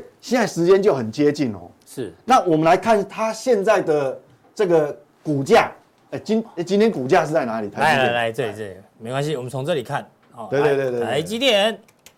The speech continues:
Speaker 2: 好，我们换成日 K。嘿。
Speaker 1: 好，把这个，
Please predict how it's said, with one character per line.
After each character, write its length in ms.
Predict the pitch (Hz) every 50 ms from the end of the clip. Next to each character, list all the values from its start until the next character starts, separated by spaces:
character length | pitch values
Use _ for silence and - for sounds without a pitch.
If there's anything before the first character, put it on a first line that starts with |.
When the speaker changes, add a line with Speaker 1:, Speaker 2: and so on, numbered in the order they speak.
| _ _ _ _ _ _ _ _ _ _ _ _ _ _ _ _ _ _ _ _ _ _ - - _
Speaker 2:
好， 100 | - 98
我 160 | 98 101 98 92
们 120 | 95 104
换 180 | 117 127 120 113
成 100 | 104 104 101 107 110
日 140 | 127 147 147
K。 340 | 135 143 151 170 180 165 - _ _ _ _ _ _ _ _ _ _ _ _ _ _ _ _ _ _ -
嘿。 260 | - 202 - - - - _ _ _ _ _ _ _ _ _ _ _ -
Speaker 1:
好， 140 | 117 123
把 160 | 110 127 123 127
这 100 | 143 175
个， 120 | 160